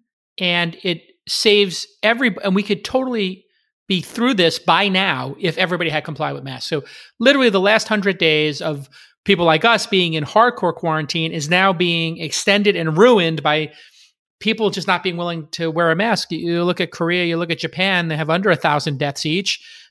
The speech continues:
They've totally got it beat, and they're back to life. And I, it, it seems to me like what we're gonna have to do in America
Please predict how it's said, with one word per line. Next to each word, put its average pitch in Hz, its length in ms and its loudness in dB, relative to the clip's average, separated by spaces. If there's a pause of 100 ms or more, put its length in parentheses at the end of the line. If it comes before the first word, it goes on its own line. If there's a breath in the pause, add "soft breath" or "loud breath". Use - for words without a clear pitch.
They've 160 140 0
totally 202 320 2
got 147 200 2
it 139 140 -6
beat, 160 320 -2 (380 soft breath)
and 170 560 -2
they're 165 380 4
back 170 360 0
to 185 480 2
life. 214 480 0
And 165 260 -6
I, 156 100 -6 (240)
it, - 160 -8 (180)
it 165 160 -6
seems 214 320 0
to 220 80 -2
me 269 120 -2
like 180 220 -2
what 160 140 -4
we're 165 140 -2
gonna 160 200 0
have 175 260 -2
to 160 80 -2
do 160 320 0
in 170 80 -2
America 156 640 -2